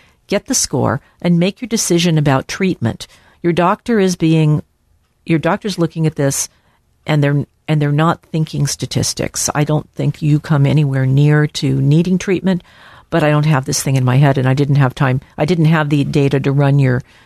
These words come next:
other information. It depends on which machine you use and various other things. Uh, but it's a very, very good test. And when people come in wanting a consultation about osteoporosis, I have,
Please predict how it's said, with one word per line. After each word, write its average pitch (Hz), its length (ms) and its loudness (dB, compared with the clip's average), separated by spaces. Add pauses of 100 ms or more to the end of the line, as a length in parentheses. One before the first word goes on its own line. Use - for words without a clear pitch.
(160)
other 139 320 0
information. 143 640 -2
It - 120 -4 (160)
depends 135 360 -2
on 117 200 -2
which - 260 -4
machine 202 640 0
you 196 140 2
use 180 680 2
and 131 160 -2
various 151 360 0
other 143 180 0
things. 139 400 -2 (540)
Uh, 135 180 0
but 151 360 -4
it's 226 160 -4
a 269 40 0
very, 160 460 0
very 143 240 -2
good 131 220 -8
test. - 360 -6
And 120 160 0
when 139 120 0
people 147 260 -2
come 139 200 0
in 131 240 0 (160)
wanting 151 280 2
a 139 60 -6
consultation 131 840 -2 (320)
about 143 280 0
osteoporosis, 135 840 -4 (420)
I - 60 -2
have, 131 260 -2